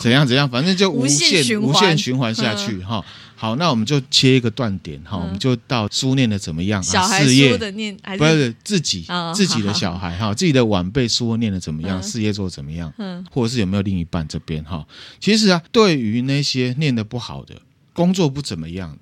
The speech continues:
Speaker 1: 没赚很多钱，或者是没有另一半的，通常啊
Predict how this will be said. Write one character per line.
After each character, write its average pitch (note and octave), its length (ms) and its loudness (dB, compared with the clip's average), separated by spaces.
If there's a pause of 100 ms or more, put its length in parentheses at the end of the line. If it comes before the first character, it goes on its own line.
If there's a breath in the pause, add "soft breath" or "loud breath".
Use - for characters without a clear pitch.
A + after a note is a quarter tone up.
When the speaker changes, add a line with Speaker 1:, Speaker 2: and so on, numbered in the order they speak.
Speaker 1:
没 B2 180 -2
赚 C#3 220 -2
很 F#2+ 120 -4
多 G2+ 160 -2
钱， - 300 -4
或 D3 100 -4
者 G2+ 140 -4
是 A2+ 320 -4 (140)
没 A#2 140 4
有 C3 120 4
另 A2 180 2
一 F2 60 -4
半 E2+ 260 -6
的， C#2 120 -12
通 B2+ 200 -4
常 F2 280 -8
啊 D#2 140 -12